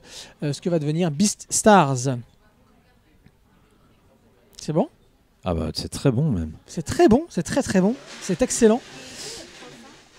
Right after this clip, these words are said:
Speaker 2: Ouais.
Speaker 1: Alors,
Speaker 2: <laughs>
Speaker 1: ce que, euh, bon, on va passer rapidement parce que c'est
Speaker 2: Non.
Speaker 1: de prime abord, on le sait. Pourquoi est-ce qu'on choisit les animaux dans une histoire ? On l'a déjà dit, pour renvoyer à la nature humaine, bon,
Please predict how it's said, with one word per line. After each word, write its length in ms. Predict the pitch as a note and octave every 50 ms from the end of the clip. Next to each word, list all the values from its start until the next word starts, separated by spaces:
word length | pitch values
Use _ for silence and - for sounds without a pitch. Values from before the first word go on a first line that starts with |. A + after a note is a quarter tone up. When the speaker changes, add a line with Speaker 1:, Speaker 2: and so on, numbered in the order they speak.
| - -
Speaker 2:
Ouais. 160 | F#2 F2+ G2+ D#3+ G3 G3 - - - -
Speaker 1:
Alors, 340 | G3 A3+ A#3+ B3 C4+ G3 G3+ - - G3
Speaker 2:
<laughs> 200 | - - - -
Speaker 1:
ce 160 | - - - - - - -
que, 460 | - A#3+ A#3 A3+ A3 A3 A3 G#3+ G#3+ A3 -
euh, 360 | F#3+ F3+ F3 F3 F3 G#3 - E3 - - - - - - - - - - - - - -
bon, 160 | - F#3 F3+ - - - - - - - - -
on 60 | -
va 80 | D#3+ D#3
passer 220 | E3 E3 - F#3+
rapidement 540 | E3 E3 F3+ - - G3 F#3+ F#3 F#3+ G3 F#3+
parce 120 | D#3 C#3+ -
que 80 | - D#3
c'est 180 | - F3 D3+
Speaker 2:
Non. 240 | A2 A2 G#2 G2 F2+ -
Speaker 1:
de 100 | F#3 F3+
prime 200 | - - A#3+ A3
abord, 260 | A3 G#3+ G3+ A3+ G#3 G3
on 40 | G3+
le 100 | A3 A3
sait. 220 | - - B3+ A3 - - - -
Pourquoi 260 | - G#3 - - A3 G#3
est-ce 80 | G3
qu'on 80 | - G#3
choisit 240 | F#3 - F#3+ F3+ G#3+
les 60 | G3
animaux 240 | F#3 F3+ F#3 F#3+ F#3+
dans 120 | F#3 F3+ E3
une 120 | D#3+ E3+
histoire ? 380 | E3 D3 - - E3+ F3+ F#3 D3+
On 60 | D3+
l'a 100 | D3 C#3+
déjà 160 | C3+ B2+ C#3
dit, 360 | C3 B2 C#3+ D#3+ E3 E3 E3 - - - - -
pour 180 | - F3 F3 D#3
renvoyer 560 | D3 E3 E3 E3+ E3 D#3 F3 E3+ E3 E3 F3
à 120 | F#3 E3 D#3
la 120 | D3+ D3
nature 560 | D3 D3 D3+ - - - E3 E3+ E3+ E3 D3
humaine, 440 | C#3 C#3 C3+ C3 C3 C#3 E3 F3 E3
bon, 100 | C#3 C3+